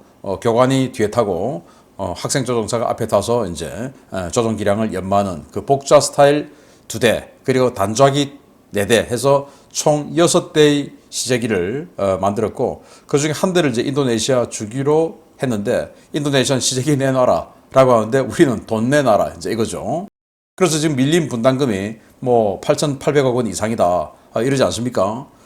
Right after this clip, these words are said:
어, 그래서 인도네시아가 유월 말까지, 그러니까 오늘 유월 말 아닙니까?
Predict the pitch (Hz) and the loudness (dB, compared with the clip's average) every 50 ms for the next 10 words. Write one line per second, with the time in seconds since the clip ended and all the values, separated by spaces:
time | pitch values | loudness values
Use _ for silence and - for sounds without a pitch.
0 | _ _ _ - 165 165 156 - 196 165 - 185 151 104 - - - - - _ | _ _ _ 6 6 6 8 8 6 6 6 4 2 2 0 -6 -14 -20 -20 _
1 | - 208 190 180 208 180 160 139 135 175 170 151 139 104 87 - - - - _ | -6 -2 2 4 4 6 4 4 4 2 4 6 4 4 4 0 -8 -20 -20 _
2 | _ _ 139 160 202 214 202 190 196 202 202 - 233 208 - 123 101 104 113 127 | _ _ 4 8 8 10 10 10 8 6 8 8 6 4 6 2 0 0 -2 -2
3 | - 196 185 175 - - 143 147 185 135 110 - 165 165 127 143 139 170 196 175 | 0 0 2 2 0 -2 0 0 0 0 2 2 0 2 6 6 8 8 8 6
4 | 127 110 120 143 143 - 92 82 92 110 127 | 4 2 0 0 2 2 2 2 0 -4 -6